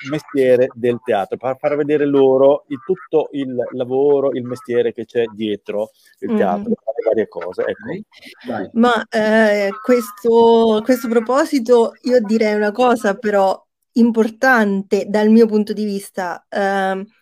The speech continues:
Speaker 2: giustissimo per me educare i giovani, perché altrimenti c'è uno scollamento, ed-, educando i giovani noi riusciremo ad educare i, mm,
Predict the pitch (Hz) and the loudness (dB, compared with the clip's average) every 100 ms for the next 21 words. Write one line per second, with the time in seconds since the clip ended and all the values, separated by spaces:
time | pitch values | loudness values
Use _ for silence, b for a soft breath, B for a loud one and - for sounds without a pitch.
0 | _ - 190 240 226 226 220 - 226 277 | _ -6 0 0 2 0 0 2 4 4
1 | 262 214 196 196 208 196 196 214 208 202 | 2 0 0 -2 -4 -4 0 0 2 0
2 | 196 202 196 196 208 220 220 214 196 196 | -2 -4 -4 -4 2 2 2 -2 -4 -6
3 | - 208 196 202 208 196 185 185 180 - | -6 -4 -2 0 0 -2 -4 -6 -6 -8
4 | 190 _ 214 226 220 - 226 226 233 226 | -18 _ 0 0 0 0 2 2 2 4
5 | 233 226 220 214 226 269 262 226 208 226 | 4 4 4 2 2 2 2 0 2 0
6 | 220 220 220 208 196 196 b b b 226 | 0 -4 -4 -4 -4 -6 b b b -6
7 | 208 214 220 233 240 240 226 220 214 208 | -2 -2 -2 0 2 4 4 2 -6 -6
8 | 202 202 196 | -2 -2 -2